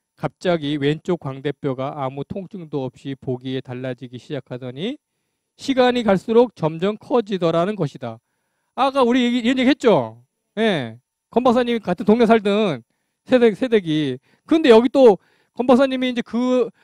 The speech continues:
어릴 때 그런 경험을 했는데 또 경험했다는 거 자기 진료실에서.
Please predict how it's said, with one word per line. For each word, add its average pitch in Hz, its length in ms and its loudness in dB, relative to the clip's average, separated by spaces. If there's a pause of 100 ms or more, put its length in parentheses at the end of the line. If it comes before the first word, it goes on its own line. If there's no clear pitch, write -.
(100)
어릴 226 200 0
때 247 120 -4
그런 226 280 2
경험을 226 360 2
했는데 247 300 -2 (100)
또 330 140 4
경험했다는 240 500 2
거 233 60 -2
자기 185 200 -2
진료실에서. 165 1000 0